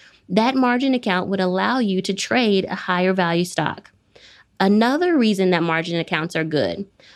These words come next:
margin accounts let you trade quicker. So in a regular brokerage account without margin, you have to wait for three days, three business days for your money to come back.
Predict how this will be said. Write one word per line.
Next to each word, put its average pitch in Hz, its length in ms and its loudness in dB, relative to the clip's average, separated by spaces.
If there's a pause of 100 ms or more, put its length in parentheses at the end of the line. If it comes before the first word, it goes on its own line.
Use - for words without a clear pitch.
(180)
margin 247 480 4
accounts 196 380 -2
let 175 220 0
you 220 120 0
trade 165 460 -2
quicker. 180 440 -2 (120)
So 220 380 2
in 202 180 2
a 190 80 2
regular 269 400 2
brokerage 202 420 0
account 180 320 -2
without 180 380 0
margin, 190 640 -2 (220)
you 247 100 2
have 330 200 0
to 254 100 0
wait 220 300 0
for 175 120 0
three 277 500 2
days, 208 380 2
three 269 240 2
business 240 440 0
days 180 360 0
for - 120 0
your 202 180 2
money 254 260 4
to 214 80 4
come 175 240 0
back. 156 320 -4